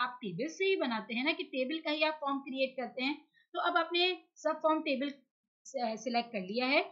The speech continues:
और उस sub form table के अंदर, उस sub form के अंदर आप कौन कौन सी फील्ड्स चाहते हैं उस table की, order के टेबल की, वो भी आपने select कर ली है।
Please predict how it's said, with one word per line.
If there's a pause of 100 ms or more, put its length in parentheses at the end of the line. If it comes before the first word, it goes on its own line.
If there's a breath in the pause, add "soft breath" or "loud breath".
(220 loud breath)
और
उस
sub
form
table
के
अंदर, (300)
उस
sub
form
के
अंदर (120)
आप
कौन
कौन
सी
फील्ड्स
चाहते
हैं
उस
table
की,
order
के
टेबल
की, (300 loud breath)
वो
भी (120)
आपने
select
कर
ली
है।